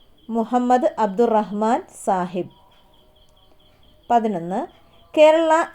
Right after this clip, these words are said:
സാഹിത്യ അക്കാദമിയുടെ മുഖപത്രം ഏത്? സാഹിത്യലോകം. പി എൻ പണിക്കർ നയിച്ച ഗ്രന്ഥശാലാ സംഘത്തിന് ലഭിച്ച യുനെസ്കോ അവാർഡ്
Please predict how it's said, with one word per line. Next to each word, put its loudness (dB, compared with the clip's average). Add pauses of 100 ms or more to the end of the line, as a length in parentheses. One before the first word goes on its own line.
(120)
സാഹിത്യ 0 (160)
അക്കാദമിയുടെ 0 (480)
മുഖപത്രം 0 (400)
ഏത്? -4 (1600)
സാഹിത്യലോകം. 0 (1700)
പി -2 (140)
എൻ 0
പണിക്കർ 2 (140)
നയിച്ച 0 (360)
ഗ്രന്ഥശാലാ 2 (120)
സംഘത്തിന് -2 (100)
ലഭിച്ച -2 (280)
യുനെസ്കോ 0 (300)
അവാർഡ് 2